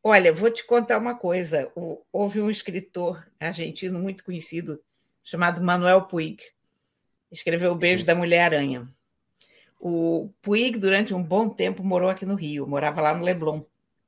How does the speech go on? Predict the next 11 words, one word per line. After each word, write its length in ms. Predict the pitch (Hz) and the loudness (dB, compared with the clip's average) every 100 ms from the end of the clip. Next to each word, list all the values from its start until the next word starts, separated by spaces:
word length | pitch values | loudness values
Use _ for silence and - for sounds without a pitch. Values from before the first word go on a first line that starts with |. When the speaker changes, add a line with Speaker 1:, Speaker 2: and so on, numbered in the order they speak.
| _ _ _ _ _ _ _ _ _ _ _ _ _ - | _ _ _ _ _ _ _ _ _ _ _ _ _ -2
Speaker 1:
E 380 | 196 208 214 208 - - _ _ _ - | 2 4 4 4 2 -6 _ _ _ 2
o 100 | 226 | 2
Puig 600 | 240 247 196 233 214 233 | 4 4 4 2 -2 -6
tinha 560 | - - 214 214 190 - | -4 -2 2 2 2 0
uma 640 | 196 196 170 160 151 156 - | -2 0 0 0 -2 -4 -8
videoteca 1120 | 156 160 226 185 180 170 - 170 170 - 160 - | -10 -2 0 4 4 4 4 4 4 0 -2 0
absolutamente 800 | 185 - 185 175 170 175 175 | -2 -4 -10 -4 -4 -2 -6
extraordinária, 800 | - - 185 202 160 156 156 165 | -8 -4 0 0 0 0 0 0
toda 300 | 170 240 247 | 4 8 8
em 80 | 185 | 6
Betamax. 720 | 143 135 131 135 127 - - | 0 0 -4 -6 -10 -14 -20